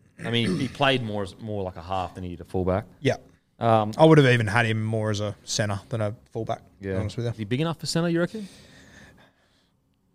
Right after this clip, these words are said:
Speaker 2: Mate, he's a very, he's a very strange body shape to pair with his skill set.
Speaker 1: Yeah.
Speaker 2: It's hard to find a spot for him. I'm not sure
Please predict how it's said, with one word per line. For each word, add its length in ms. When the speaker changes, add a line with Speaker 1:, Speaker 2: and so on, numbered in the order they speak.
Speaker 2:
Mate, 160
he's 140
a 60
very, 440
he's 160
a 60
very 280
strange 720
body 240
shape 320
to 100
pair 280
with 120
his 160
skill 320
set. 280
Speaker 1:
Yeah. 200
Speaker 2:
It's 100
hard 300
to 60
find 320
a 40
spot 320
for 100
him. 100
I'm 140
not 180
sure 480